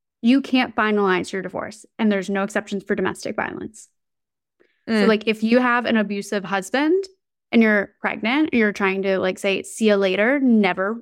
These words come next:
Speaker 1: like, goodbye, you literally cannot legally get divorced by them or from them. And apparently there's similar laws in Texas, classic, Arkansas, classic,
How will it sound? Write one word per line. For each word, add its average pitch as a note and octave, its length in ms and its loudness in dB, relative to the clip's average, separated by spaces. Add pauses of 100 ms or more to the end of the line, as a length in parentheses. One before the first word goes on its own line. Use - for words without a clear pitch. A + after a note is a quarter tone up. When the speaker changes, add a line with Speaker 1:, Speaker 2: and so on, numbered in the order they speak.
(100)
Speaker 1:
like, F#3 280 -4
goodbye, F#3+ 720 -2 (280)
you A#3+ 260 4
literally G3+ 420 2
cannot F#3+ 500 -4
legally F#3 380 -8
get - 160 -8
divorced F3+ 340 -10
by - 100 -8
them - 260 -10 (340)
or F#3+ 80 0
from - 200 -6
them. - 160 -10 (640)
And A#3 280 4
apparently A#3+ 460 0
there's G#3+ 300 -2
similar G#3+ 400 0
laws G3 640 -2 (380)
in G3+ 540 0
Texas, C#4 580 -4 (320)
classic, - 640 -8 (380)
Arkansas, G#3+ 600 0 (300)
classic, - 580 -8